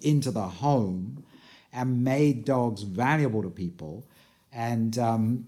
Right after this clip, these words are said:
and then after that, dogs have acquired all sorts of different roles in different human societies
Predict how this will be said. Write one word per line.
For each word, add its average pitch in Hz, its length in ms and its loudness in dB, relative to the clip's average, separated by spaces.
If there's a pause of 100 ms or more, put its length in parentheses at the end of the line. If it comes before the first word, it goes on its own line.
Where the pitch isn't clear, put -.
and 120 160 0
then 120 340 2
after 180 500 2
that, 87 440 -6 (200)
dogs 120 380 4
have 110 120 -4
acquired 113 600 2 (100)
all 156 360 6
sorts 185 640 2
of 101 120 -6
different 101 460 -4
roles 101 840 0
in 107 160 -2
different 117 320 -2
human 98 420 -2
societies 92 840 -6